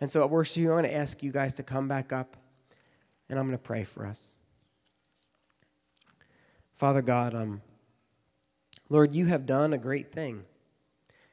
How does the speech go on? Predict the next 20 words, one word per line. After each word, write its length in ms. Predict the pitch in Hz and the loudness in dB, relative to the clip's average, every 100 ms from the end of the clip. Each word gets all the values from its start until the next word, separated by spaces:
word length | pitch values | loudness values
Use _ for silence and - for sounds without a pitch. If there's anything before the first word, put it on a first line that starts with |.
| _ _ _ _ - | _ _ _ _ -16
With 240 | 117 - | -14 -12
your 120 | 113 | -12
power 500 | - 127 123 143 147 | -6 -4 -2 0 2
and 140 | 139 131 | 4 4
might, 320 | 139 151 143 | 6 6 4
your 180 | 113 127 | 0 -4
glory 500 | 131 143 143 139 135 | 0 4 4 4 0
and 120 | 131 | -2
excellence, 640 | 131 - - 139 139 131 | -4 -6 -6 -4 -4 -4
God, 360 | - 131 131 131 | -2 0 0 -2
you 160 | 139 135 | 0 0
have 320 | 123 123 117 | 0 -4 -2
done 460 | 143 143 147 143 - - - - - - - _ _ - | 0 2 2 0 -6 -20 -20 -20 -20 -20 -20 _ _ -2
more 340 | 135 156 190 | 8 10 12
than 220 | 160 156 | 10 6
we 360 | 147 139 139 131 - - - _ | 6 4 4 0 -6 -14 -20 _
could 120 | - 135 | 2 4
ask 380 | 135 120 - | 4 2 -4
or 120 | 127 120 | -8 -6
imagine. 580 | 117 113 104 104 - | -2 -2 -2 -6 -14